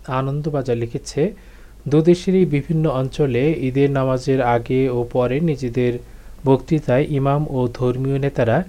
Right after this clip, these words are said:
এক সুরে বলেছেন, নিরস্ত্র নিরীহ মানুষের উপর এই জঘন্য হামলাকারীদের তারা মুসলমান বলে মনে করেন না। ভারতের লখনৌতে ঈদের নামাজের পর ইমামরা আইএস এর বিরুদ্ধে কঠোর বার্তা দিয়েছেন।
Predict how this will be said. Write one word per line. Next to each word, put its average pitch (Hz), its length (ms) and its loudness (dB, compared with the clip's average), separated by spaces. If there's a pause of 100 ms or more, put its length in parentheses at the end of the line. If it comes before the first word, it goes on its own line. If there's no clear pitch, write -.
(260)
এক 139 280 2
সুরে 147 240 0
বলেছেন, 123 560 0 (500)
নিরস্ত্র 147 640 4
নিরীহ 135 540 -2
মানুষের 127 460 -2
উপর 123 280 0
এই 120 340 -2 (160)
জঘন্য 131 500 -2
হামলাকারীদের 120 920 -2 (260)
তারা 117 260 4
মুসলমান 135 520 -4
বলে 113 260 -2
মনে 120 240 -2
করেন 101 280 -4
না। 104 200 -4 (560)
ভারতের 170 400 6
লখনৌতে 156 720 2
ঈদের 147 300 0
নামাজের 139 460 -2
পর 131 380 0
ইমামরা 131 640 -4
আইএস 131 440 -2
এর 139 180 0
বিরুদ্ধে 127 640 -4
কঠোর 139 360 -4
বার্তা 113 340 -6
দিয়েছেন। 107 540 -6